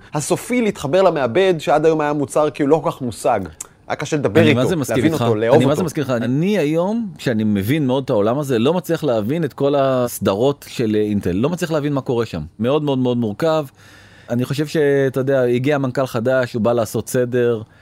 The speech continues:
Speaker 2: אני מניח שזה גם יתבטא באיך שיקראו למעבדים. הם גם הוציאו אוזניות, שזה בעצם המוצר אולי הכי נמכר שלהם, הצלחה כבירה, שגם
Speaker 1: מהמם.
Speaker 2: כן באמת שינה את העולם, כי כולם פתאום מייצרים אוזניות שהן True Wireless, שזה בעצם הפורמט שאפל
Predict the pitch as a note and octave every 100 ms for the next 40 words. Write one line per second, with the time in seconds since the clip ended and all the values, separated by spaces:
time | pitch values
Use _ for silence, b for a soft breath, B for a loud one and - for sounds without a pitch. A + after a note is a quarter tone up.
0 | b - G2+ G2+ A2 A#2+ - G#2 G2+ A2
1 | G#2+ F#2+ F#2+ A#2+ A2 G2 G#2 - G#2 -
2 | G2 G2 F#2+ E2+ E2 A2 D#3 D3 b b
3 | b b b b - A2+ A#2+ D3 C3+ D3
4 | C3+ A#2+ G#2+ A#2 B2+ D3 D3 C#3+ C3+ -
5 | - A2+ A2 B2 B2 C#3 B2 A2 G#2+ D3
6 | C3+ B2 A#2 G#2+ - D3+ D3 - C#3+ C#3
7 | C#3 B2+ A#2+ A#2 G#2+ A2+ - A#2 - B2+
8 | C3 G#2+ A2+ B2 B2 A#2 C3 A#2 G2+ A2+
9 | C3 G#2+ A#2+ C3 A2 G#2 A2+ A#2 G#2+ b
10 | - G#2 - C#3+ C#3 B2+ B2+ B2+ B2+ B2+
11 | - A2+ G#2+ C3 B2 G#2+ A#2 A#2+ B2 G#2
12 | A#2+ B2 A2+ A#2 A#2 A2+ G#2+ G#2 F#2+ G#2+
13 | G#2+ A2 G2+ G2 G2 A2 - G2+ G#2+ -
14 | G#2+